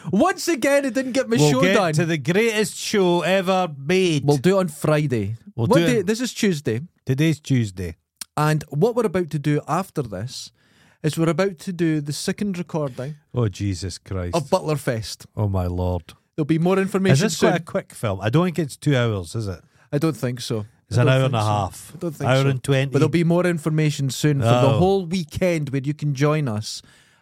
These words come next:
Speaker 1: and watch along with us. As I said before, you could queue up the film on one screen or on your phone or whatever, watch us, commentate or
Speaker 2: Yes.
Speaker 1: whatever as it's happening, and just
Speaker 2: We are, we really pull these films apart.
Speaker 1: We,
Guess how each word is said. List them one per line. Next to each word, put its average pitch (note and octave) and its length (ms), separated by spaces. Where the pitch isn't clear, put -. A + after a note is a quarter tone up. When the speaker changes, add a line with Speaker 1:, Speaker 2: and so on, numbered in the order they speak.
Speaker 1:
and B2+ 420
watch D#3 260
along C3 360
with C3+ 180
us. - 340
As F#3 180
I - 40
said E3+ 220
before, D#3+ 400
you D3+ 200
could D3 200
queue F#3 300
up E3 240
the D3 340
film D#3+ 460
on C#3 160
one D#3 160
screen D3 420
or C3 140
on C3 160
your C3 100
phone D3+ 320
or C#3+ 80
whatever, B2+ 500
watch C3+ 460
us, A#2 280
commentate D3+ 800
or A#2 200
Speaker 2:
Yes. A#2 400
Speaker 1:
whatever C3+ 440
as D#3+ 220
it's C3+ 120
happening, A2+ 380
and A2+ 240
just C3+ 220
Speaker 2:
We D3 240
are, A#2+ 120
we B2 180
really A2 340
pull A2 240
these G2 180
films F#2+ 320
apart. E2+ 420
Speaker 1:
We, F3 260